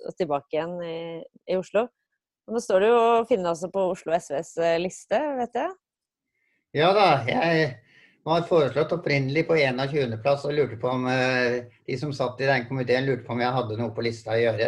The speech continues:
Speaker 2: og det måtte jeg si at jeg er jo ikke avhengig av meg, men, eh, det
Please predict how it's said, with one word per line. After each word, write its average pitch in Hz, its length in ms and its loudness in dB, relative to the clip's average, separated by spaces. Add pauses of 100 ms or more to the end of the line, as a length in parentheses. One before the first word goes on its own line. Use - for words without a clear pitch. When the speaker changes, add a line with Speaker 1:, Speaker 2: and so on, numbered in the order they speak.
Speaker 2:
og 131 140 0
det 135 80 2 (640)
måtte 143 180 -4
jeg 131 140 0
si 131 160 -2
at 117 160 -4
jeg 127 100 2
er 127 160 0
jo 131 220 2
ikke 123 400 -2 (160)
avhengig 120 480 0
av 123 80 0
meg, 147 260 -2
men, 143 240 -2
eh, 131 220 -2 (320)
det 156 80 0